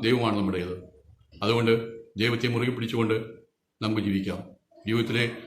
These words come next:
ദുരിതങ്ങളിലും സങ്കടങ്ങളിലും തകർച്ചകളിലും പതറാതെ, എൻ്റെ സർവശക്തനായ ദൈവം എന്നോടൊപ്പം ഉണ്ടെന്നുള്ള ചിന്തയോടെ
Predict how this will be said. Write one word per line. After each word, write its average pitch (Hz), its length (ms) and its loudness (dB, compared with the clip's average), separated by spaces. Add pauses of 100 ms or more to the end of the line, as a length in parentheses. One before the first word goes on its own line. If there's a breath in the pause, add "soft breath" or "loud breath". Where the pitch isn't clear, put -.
(140)
ദുരിതങ്ങളിലും 123 520 4 (220)
സങ്കടങ്ങളിലും 127 520 2
തകർച്ചകളിലും 123 600 2
പതറാതെ, 110 480 2 (520)
എൻ്റെ 127 140 2
സർവശക്തനായ 139 680 4
ദൈവം 135 340 6
എന്നോടൊപ്പം 127 360 2
ഉണ്ടെന്നുള്ള 123 280 0
ചിന്തയോടെ 120 440 2